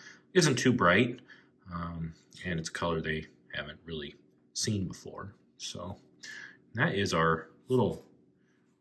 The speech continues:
Shad Reapers in the two inch size,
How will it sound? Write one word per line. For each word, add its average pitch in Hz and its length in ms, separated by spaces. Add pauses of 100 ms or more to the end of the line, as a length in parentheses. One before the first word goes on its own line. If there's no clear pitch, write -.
(180)
Shad 95 420
Reapers 127 540
in 95 80
the 85 80
two 117 200
inch 113 160
size, 185 520